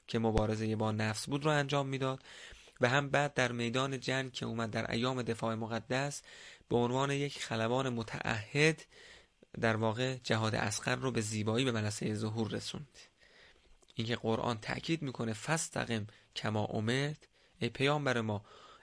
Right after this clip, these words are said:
استقامت کن در راه خودت همونطوری که به تو امر کردیم.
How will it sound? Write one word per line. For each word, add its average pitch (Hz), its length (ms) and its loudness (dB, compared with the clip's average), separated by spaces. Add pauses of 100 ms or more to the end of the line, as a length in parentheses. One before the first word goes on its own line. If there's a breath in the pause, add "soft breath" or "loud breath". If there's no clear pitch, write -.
(140 loud breath)
استقامت 143 720 4
کن 160 180 0
در 135 120 2
راه 123 240 2
خودت 113 280 2
همونطوری 135 480 -2
که 160 280 0
به 131 80 -2
تو - 180 -2
امر 165 260 4
کردیم. - 420 -6